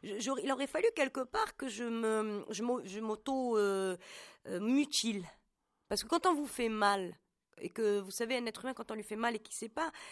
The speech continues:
euh, pourquoi on lui fait mal et qu'il n'a rien fait pour qu'on lui fasse mal, il finit par s'automutiler. Alors, au lieu de m'automutiler, en fait, j'ai tout simplement, euh, euh,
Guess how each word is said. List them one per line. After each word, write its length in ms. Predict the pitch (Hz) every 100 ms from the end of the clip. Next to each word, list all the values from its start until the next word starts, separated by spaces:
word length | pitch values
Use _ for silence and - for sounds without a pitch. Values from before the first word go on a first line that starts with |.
| - -
euh, 140 | 202
pourquoi 280 | 202 247 302
on 20 |
lui 100 | 269
fait 160 | 220 226
mal 240 | 220 214
et 60 | 202
qu'il 140 | -
n'a 80 | 196
rien 180 | 190 202
fait 120 | 240
pour 140 | 208 190
qu'on 80 |
lui 120 | 190 190
fasse 200 | 196 294
mal, 160 | 320
il 60 | 262
finit 180 | 247 254
par 140 | 185
s'automutiler. 800 | - 185 180 170 - 170 160 147 - - - -
Alors, 220 | 202 220
au 40 | 311
lieu 160 | 427
de 100 | 320
m'automutiler, 640 | 294 294 - 294 269 - 480
en 60 | 415
fait, 320 | - 480 339
j'ai 160 | 247 254
tout 140 | 381
simplement, 600 | 403 339 - 269 269 466 494 - - - -
euh, 840 | 202 202 196 202 190 180 170 160 156 156 - - - - - - -
euh, 500 | 185 175 165 160